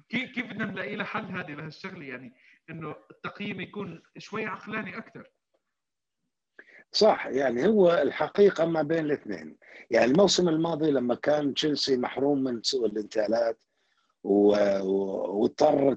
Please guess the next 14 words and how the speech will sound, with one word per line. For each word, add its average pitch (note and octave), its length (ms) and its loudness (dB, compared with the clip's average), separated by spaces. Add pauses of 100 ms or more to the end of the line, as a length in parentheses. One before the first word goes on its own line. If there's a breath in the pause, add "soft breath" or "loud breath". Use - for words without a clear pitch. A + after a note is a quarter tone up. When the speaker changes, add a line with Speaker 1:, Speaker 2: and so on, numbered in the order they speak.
Speaker 2:
آه، G#2 720 -2
لامبارد C3 560 0
إنه A#2 400 -6 (260 soft breath)
يعطي B2+ 320 -2
فرصة B2+ 360 -2
للصغار A2+ 540 0
اللي G#2+ 180 -4
عندهم A#2 440 -6
ماونت B2 580 -6
وأبراهام A#2 920 -6
وريس G#2 400 -8
جيمس C3+ 460 -4 (360 soft breath)
وتوموري، C3 880 2 (440 soft breath)
آه، G#2 720 -2